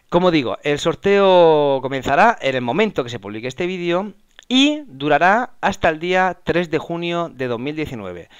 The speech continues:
El día tres de junio de dos mil diecinueve, que el lunes, a las nueve y veinte de la mañana, hora local de Nueva York, anunciaré y haré el sorteo en directo, ¿vale?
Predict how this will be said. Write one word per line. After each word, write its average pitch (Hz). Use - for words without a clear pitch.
El 135
día 196
tres 196
de 180
junio 90
de 90
dos 90
mil 107
diecinueve, 160
que 104
el 101
lunes, 160
a 135
las 131
nueve 170
y 170
veinte 151
de 123
la 123
mañana, 120
hora 147
local 131
de 117
Nueva 131
York, 123
anunciaré 143
y 139
haré 120
el 143
sorteo 156
en 156
directo, 107
¿vale? 170